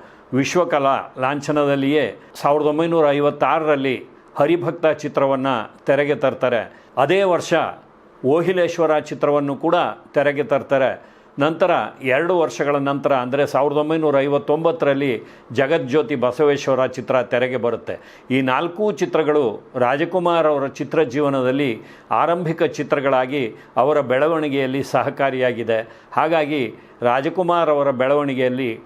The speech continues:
ಟಿ ವಿ ಸಿಂಗ್ ಠಾಕೂರ್ ಅವರ ಪಾತ್ರವನ್ನು ಕೂಡ ನಾವು ಗಮನಿಸಬಹುದು. ಟಿ ವಿ ಸಿಂಗ್ ಠಾಕೂರ್ ಅವರು ತಮ್ಮ ಚಿತ್ರ ಜೀವನ ಯಾನದಲ್ಲಿ ಅನೇಕ ಪ್ರಥಮಗಳಿಗೆ ಸಾಕ್ಷಿಯಾಗ್ತಾರೆ, ಕಾರಣಕರ್ತರಾಗ್ತಾರೆ.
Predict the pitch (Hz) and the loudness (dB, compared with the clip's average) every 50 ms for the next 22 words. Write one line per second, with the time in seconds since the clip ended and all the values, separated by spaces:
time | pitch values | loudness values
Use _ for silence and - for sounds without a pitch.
0 | - - - 156 156 160 160 151 147 - 156 165 175 170 147 143 147 143 143 165 | -12 -4 -2 0 2 2 2 0 -2 -2 -4 -4 -4 -2 -2 -2 -2 0 0 0
1 | 160 147 143 139 127 131 131 131 120 139 - - 147 135 131 135 127 127 120 - | 2 2 2 2 0 0 0 0 -2 -2 -2 0 -2 0 0 0 -2 -4 -6 -4
2 | 139 156 170 165 139 135 131 131 131 127 117 107 110 - - 113 120 123 131 131 | -2 0 0 0 0 0 -2 -2 0 -2 -4 -6 -8 -8 -4 -2 -2 -2 -2 -4
3 | 131 117 - - 107 98 92 104 90 - 87 - - - - - - - - - | -6 -6 -6 -6 -8 -6 -6 -6 -10 -12 -16 -20 -20 -20 -20 -20 -20 -16 -8 -2
4 | 175 180 202 220 226 - - 190 190 175 - 165 180 160 127 170 156 147 143 143 | -2 0 0 0 0 0 -2 -4 -4 -2 -2 -2 -2 0 0 0 2 2 2 2
5 | 143 143 139 110 98 - - - 139 143 147 151 123 - 143 135 - - 185 175 | 2 0 0 -2 -4 -6 -4 -4 -2 0 0 -2 -2 -4 -8 -4 0 0 0 0
6 | 131 127 151 156 151 151 147 143 139 131 127 131 131 135 123 117 139 165 127 123 | 0 0 2 2 2 2 0 0 -2 0 -2 -2 -2 -2 0 0 0 0 0 -2
7 | 113 107 - - 117 131 139 156 170 190 190 - - 170 127 - 147 135 - - | -2 -4 -4 -4 -4 -2 0 0 -2 -2 -2 -2 -2 -2 0 0 -2 -2 -2 -4
8 | 143 147 143 139 139 131 123 120 127 120 110 104 104 - - - 135 123 123 - | -4 -2 -2 0 0 -2 -2 0 0 0 0 -2 -4 -10 -8 -4 -4 -4 -4 -6
9 | - - 135 120 120 104 - - 113 107 101 87 - - - - - - - - | -6 -4 -2 -2 -2 -4 -4 -4 -4 -2 -4 -6 -8 -12 -20 -20 -20 -12 -4 -2
10 | 120 127 135 143 143 127 - 135 127 127 - 135 117 104 101 - - 98 85 82 | 0 0 0 -2 -4 -2 -2 -4 -4 -2 -2 -4 -4 -4 -6 -10 -14 -14 -14 -14
11 | 85 - - - - - | -16 -18 -20 -20 -20 -20